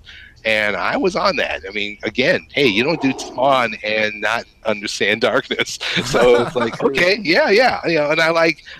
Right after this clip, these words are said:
Speaker 1: and I like edgier stuff, and I miss that kind of stuff. Uh, not necessarily blood and guts, but just adventure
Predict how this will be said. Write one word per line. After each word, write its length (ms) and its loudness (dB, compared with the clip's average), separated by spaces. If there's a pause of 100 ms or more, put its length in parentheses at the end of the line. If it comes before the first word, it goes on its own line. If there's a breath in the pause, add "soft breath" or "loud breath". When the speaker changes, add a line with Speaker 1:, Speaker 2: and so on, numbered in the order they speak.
Speaker 1:
and 80 0
I 80 2
like 200 2
edgier 400 0
stuff, 420 -2
and 140 -4
I 140 0
miss 480 -8
that 220 -2
kind 260 -6
of 200 -2 (440 soft breath)
stuff. 640 -2
Uh, 260 -8
not 220 -2
necessarily 580 0
blood 320 2
and 120 -18
guts, 280 0
but 160 -8
just 200 -4
adventure 560 -4